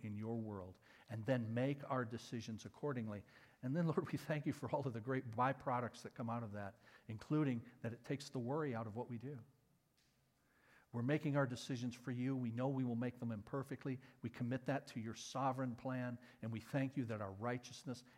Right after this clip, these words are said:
is not found in us and our choices, but in Jesus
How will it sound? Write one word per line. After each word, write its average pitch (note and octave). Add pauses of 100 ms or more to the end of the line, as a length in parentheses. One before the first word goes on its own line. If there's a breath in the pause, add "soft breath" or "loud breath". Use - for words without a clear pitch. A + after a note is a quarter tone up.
is G2+
not B2
found B2+
in G#2+
us A#2
and A#2+
our G2
choices, B2+ (240 loud breath)
but A2+
in G2+
Jesus B2